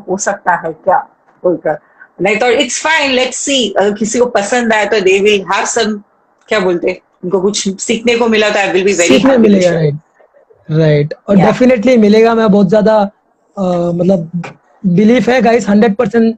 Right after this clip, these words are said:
Speaker 2: कुछ ना कुछ तो आप लोग लेके ही जाओगे आज ये podcast से। अगर live से नहीं लेके जाओगे तो
Speaker 1: Yeah।
Speaker 2: YouTube से लेके जाओगे, वहां पे ही upload होने वाला है। तो मैं और निधि guys, अ,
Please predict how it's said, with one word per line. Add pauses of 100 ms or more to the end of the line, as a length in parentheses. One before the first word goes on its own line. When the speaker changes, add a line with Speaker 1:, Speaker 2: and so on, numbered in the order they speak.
(180)
Speaker 2:
कुछ
ना
कुछ
तो
आप
लोग
लेके
ही
जाओगे
आज
ये
podcast
से। (500)
अगर
live
से
नहीं
लेके
जाओगे
तो
Speaker 1:
Yeah।
Speaker 2:
YouTube
से
लेके
जाओगे,
वहां
पे
ही
upload
होने
वाला
है।
तो (400)
मैं
और
निधि
guys,
अ,